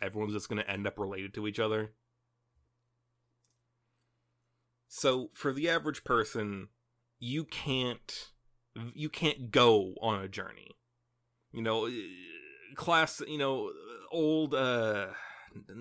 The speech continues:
what's the, fairy tales. You know, it's always the thing in the woods. You know, the, it's always over the next mountain. There's a mystical kingdom.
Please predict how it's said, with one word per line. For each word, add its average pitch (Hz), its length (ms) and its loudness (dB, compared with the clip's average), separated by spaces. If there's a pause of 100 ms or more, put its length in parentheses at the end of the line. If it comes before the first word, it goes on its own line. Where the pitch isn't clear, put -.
what's - 240 -14
the, 104 320 -12 (220)
fairy 143 240 2
tales. 92 500 -6 (500)
You 123 100 -4
know, 113 140 4
it's 113 140 0
always 160 360 4
the 135 120 -2
thing 175 380 0
in 147 140 -2
the 123 80 2
woods. - 800 -8 (460)
You 123 120 -2
know, 120 60 2
the, 120 280 0
it's 139 140 -2
always 165 320 4
over 147 280 4
the 127 120 0
next 120 380 -2
mountain. 107 560 -2
There's 101 220 -2
a 101 60 -4
mystical 117 560 -2
kingdom. - 540 -18